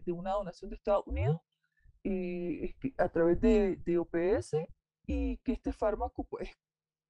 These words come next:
ya se ha aplicado a mujeres en muchos países,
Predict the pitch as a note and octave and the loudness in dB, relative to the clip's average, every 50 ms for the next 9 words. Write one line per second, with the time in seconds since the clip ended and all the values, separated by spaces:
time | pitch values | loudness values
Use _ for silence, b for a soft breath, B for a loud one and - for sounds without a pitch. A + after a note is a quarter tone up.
0 | _ _ _ _ - - - F#3+ - F3+ F#3+ - - - - G#3+ G#3 G#3 G#3+ G#3 | _ _ _ _ -18 -6 2 6 6 6 6 4 2 4 6 6 8 8 8 8
1 | G#3 G#3+ G#3+ - A3 G3 - - B3 D4 D#4+ D#4 D4 C#4+ C4+ C4 B3 - - - | 6 6 4 0 -6 -8 -4 0 0 2 2 2 0 0 -2 -4 -6 -10 -14 -10
2 | A#3+ B3+ C4 C#4 C#4+ C#4+ C#4 A#3+ A#3+ A3+ G#3 G#3 G#3+ B3+ D4+ - - F4 - - | -10 -8 -8 -8 -10 -10 -10 -8 -8 -8 -6 -2 0 0 0 2 0 -2 -2 0
3 | - G#4+ A3+ C#4 - - - - - - - | 2 2 4 4 2 2 -2 0 0 0 0